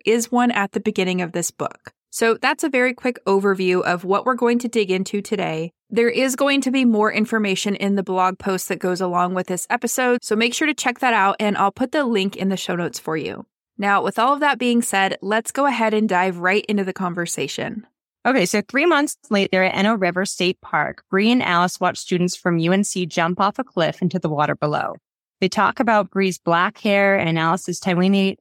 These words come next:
Speaker 2: Tai-, Taiwanese American hair in the community.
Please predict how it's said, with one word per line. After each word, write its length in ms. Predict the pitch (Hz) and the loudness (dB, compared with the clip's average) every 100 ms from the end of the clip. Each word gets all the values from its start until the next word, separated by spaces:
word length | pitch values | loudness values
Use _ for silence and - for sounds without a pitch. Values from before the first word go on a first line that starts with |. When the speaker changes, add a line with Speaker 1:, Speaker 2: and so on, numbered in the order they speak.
| - | -2
Speaker 2:
Tai-, 200 | 202 214 _ | -2 -2 _
Taiwanese 560 | - 208 233 220 208 190 | -2 0 2 0 -2 -2
American 560 | 170 170 180 - 190 | 0 0 0 0 0
hair 340 | 151 170 160 165 | 2 2 2 2
in 140 | 160 | 0
the 80 | 160 | 0
community. 560 | 156 147 143 - - | 0 -2 -8 -16 -20